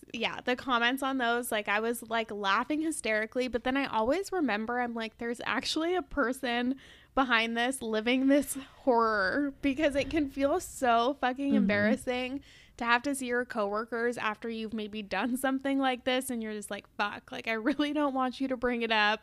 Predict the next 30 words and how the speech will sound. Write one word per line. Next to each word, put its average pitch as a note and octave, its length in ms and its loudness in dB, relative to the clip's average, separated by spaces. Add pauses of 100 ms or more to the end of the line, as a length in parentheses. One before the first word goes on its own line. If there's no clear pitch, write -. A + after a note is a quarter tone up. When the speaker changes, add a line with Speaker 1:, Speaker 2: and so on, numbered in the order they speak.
(120)
Speaker 1:
I B3 40 -14
don't C#4 240 6
wanna D4 240 6
talk B3 280 2
about G#3+ 280 0
it." G#3 240 -2
But A#3 160 -2
then B3+ 240 0
being B3+ 360 -2
known G3+ 340 -4
as, A#3+ 160 -6
like, A3 160 -4 (180)
the G3+ 140 -8
super G#3+ 460 -12
drunk G3 400 -10
one A3+ 240 -6
at A#3+ 160 -10
the A#3 80 -4
work A3+ 260 -6
event, A#3 400 -6
like, G#3+ 240 -10
not G3+ 260 -8
being G#3 260 -8
able G#3 200 -8
to G3+ 140 -8
live F#3+ 240 -10
that G#3 200 -10
shit A3+ 300 -14
down G#3 400 -10
too. G#3 480 -10